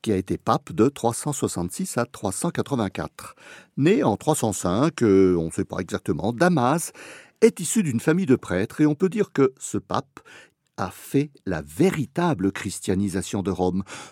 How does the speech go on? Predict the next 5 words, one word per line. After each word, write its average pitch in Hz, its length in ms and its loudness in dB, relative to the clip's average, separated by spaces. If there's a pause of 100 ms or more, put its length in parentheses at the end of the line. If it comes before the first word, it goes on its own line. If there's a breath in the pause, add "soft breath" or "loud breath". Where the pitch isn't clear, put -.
(200 loud breath)
tout - 260 2
en 165 160 0
romanisant 117 760 2
le 101 100 -2
christianisme. 85 720 -4